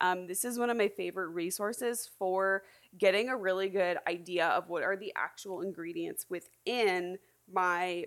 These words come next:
products. Now, on the last episode, I mentioned just make sure you actually look at what the ingredients that it's, that it's flagging as a red, like a yellow or red or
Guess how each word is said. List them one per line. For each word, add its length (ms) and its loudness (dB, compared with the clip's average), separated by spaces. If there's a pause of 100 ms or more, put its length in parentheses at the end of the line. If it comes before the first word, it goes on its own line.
products. 500 4
Now, 340 4
on 160 4
the 60 -2
last 260 4
episode, 440 2
I 100 6
mentioned 580 -2 (360)
just 180 0
make 180 6
sure 140 2
you 160 6
actually 360 6
look 420 0
at 160 2
what 160 -2
the 120 -8
ingredients 520 -8
that 160 -6
it's, 200 -4
that 300 4
it's 160 -2
flagging 500 4
as 160 0
a 80 2
red, 500 2 (260)
like 180 2
a 80 2
yellow 320 4
or 300 4
red 360 6
or 280 0